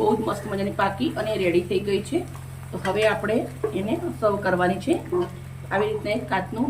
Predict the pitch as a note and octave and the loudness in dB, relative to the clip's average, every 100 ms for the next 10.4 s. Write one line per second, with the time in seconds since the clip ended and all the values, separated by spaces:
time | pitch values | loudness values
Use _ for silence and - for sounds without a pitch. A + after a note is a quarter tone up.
0 | B3+ F#3 G3+ F3+ F3+ G3 - - - - | 2 2 4 4 4 0 0 -2 -4 -12
1 | - - - - - - - - - - | -12 -12 -12 -12 -12 -12 -12 -12 -12 -4
2 | G3+ G3 G#3+ G3 F#3+ F#3 F3+ G3+ - F#3 | 0 0 2 0 2 0 0 -2 -2 0
3 | F#3 F#3 F#3+ F3 F#3+ F#3 B3 F4+ - - | 2 2 0 0 0 2 2 2 -4 -12
4 | - - - - - G3 G#3 G#3+ A3 F#3+ | -12 -12 -12 -12 -4 0 2 0 0 2
5 | A#3+ E4+ A3 G#3+ - F#3 - - - F#3 | 4 4 2 0 2 2 2 0 0 0
6 | G#3+ A#3+ A#3 A#3+ G3 - G3 G3 G3 G3 | 2 2 2 0 -2 -2 -2 0 0 -2
7 | G3 - - - - - - G#3+ G#3 G#3+ | 0 -2 -4 -10 -12 -12 -2 2 2 2
8 | A#3 G3 F3+ - A3 G#3+ G3+ G#3 G#3+ G#3 | 0 2 -2 0 0 0 -2 -2 0 2
9 | G3+ F#3+ - - G#3 G3+ G3+ G3 F#3 F#3+ | 2 0 -4 -4 -2 0 0 0 0 -2
10 | G#3 F#3 F3 - | 0 0 0 0